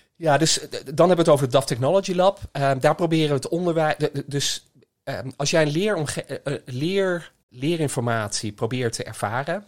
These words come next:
eh, dan kan je dat vanuit een boek doen. Je kan luisteren naar een docent.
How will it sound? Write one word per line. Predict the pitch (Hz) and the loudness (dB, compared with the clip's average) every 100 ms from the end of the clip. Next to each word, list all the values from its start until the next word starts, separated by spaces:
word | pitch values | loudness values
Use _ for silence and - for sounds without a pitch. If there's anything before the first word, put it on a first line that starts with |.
| _ | _
eh, | 117 104 101 | -8 -6 -6
dan | 101 | -2
kan | - 104 | 0 0
je | |
dat | 92 - | -4 -8
vanuit | 82 67 | -10 -10
een | 95 | -8
boek | 117 117 | -10 -8
doen. | 117 104 101 101 | -8 -6 -8 -10
Je | 82 | -10
kan | - 87 95 | -10 -10 -8
luisteren | 90 - 104 | -8 -8 -10
naar | 95 92 | -12 -12
een | |
docent. | 92 92 113 139 | -12 -10 -10 -10